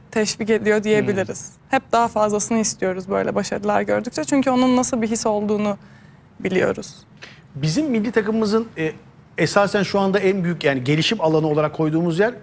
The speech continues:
Speaker 2: benim bütün yorumlardan, işte, e, ya bu işleri bilen insanlardan gördüğüm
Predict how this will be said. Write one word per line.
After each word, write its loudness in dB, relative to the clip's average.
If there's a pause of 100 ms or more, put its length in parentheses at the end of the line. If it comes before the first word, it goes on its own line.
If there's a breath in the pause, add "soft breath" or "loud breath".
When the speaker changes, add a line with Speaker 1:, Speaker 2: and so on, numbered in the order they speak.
(140)
Speaker 2:
benim 0
bütün 0
yorumlardan, 2 (320 loud breath)
işte, 0 (480)
e, -4
ya -2
bu 2
işleri 0
bilen 2
insanlardan 0
gördüğüm 0